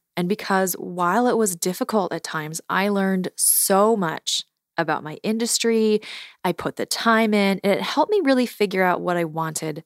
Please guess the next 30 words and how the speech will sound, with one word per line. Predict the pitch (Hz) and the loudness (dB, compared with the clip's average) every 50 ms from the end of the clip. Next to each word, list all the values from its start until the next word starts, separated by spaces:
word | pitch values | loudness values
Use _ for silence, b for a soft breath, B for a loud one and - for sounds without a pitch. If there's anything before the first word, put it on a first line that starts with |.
| _ _ | _ _
professionally. | - 165 156 _ - 147 - - - - - - - - B B B B B | -14 -14 -10 _ -8 -4 -4 -4 -6 -6 -10 -12 -12 -14 B B B B B
So | - - | -4 0
I'd | - 269 302 277 | 2 2 2 4
really | 262 277 269 254 | 4 4 4 2
be | 214 208 | 2 2
giving | 185 208 190 190 185 180 | 2 2 2 2 0 0
myself | 170 165 - - 165 160 156 - _ | 0 0 0 0 0 -2 -2 -2 _
a | 170 156 | -8 -8
big | 151 _ - 165 165 160 156 - - _ _ | -4 _ -2 0 0 0 -2 -4 -12 _ _
pat | - - 165 151 160 - | -8 -6 -4 -4 -2 -4
on | 156 156 | -6 -6
the | 156 151 | -4 -2
back | 147 151 147 - - - | 0 0 0 0 -2 -6
for | - 170 | -8 -8
my | 160 156 156 | -6 -6 -8
twenty | - - - 170 165 151 151 151 | -8 -8 -6 -6 -6 -4 -6 -10
twelve | 151 - - 156 - - 139 | -8 -6 -4 -4 -4 -4 -4
self | - - 143 - 151 - - | -4 -2 0 -2 -2 -2 -6
there. | - - - 151 156 b b b b b b b b b b b b b b _ _ _ _ _ 202 | -6 -6 -6 -6 -10 b b b b b b b b b b b b b b _ _ _ _ _ 2
I | 208 214 | 4 4
would | 214 214 208 202 196 190 | 4 4 4 4 2 -2
think | - - 214 208 | -4 -4 0 2
of | 226 208 190 | 0 0 2
my | 196 190 185 180 175 | 0 0 0 0 -2
twenty | - - 190 180 - - | -4 -4 -4 -4 -4 -8
thirteen | 170 - - 175 170 - - - 254 277 285 277 269 | -10 -2 0 0 0 0 0 0 2 2 2 4 4
self | - - - 156 151 147 156 - - - | 2 2 2 0 0 0 -2 -4 -6 -8
and | 175 170 | -8 -8
thank | - - - 233 240 269 311 294 - | -8 -2 0 2 2 2 0 -4 -8
her | - - 175 160 156 170 196 | -6 -4 -4 -2 -2 -2 -4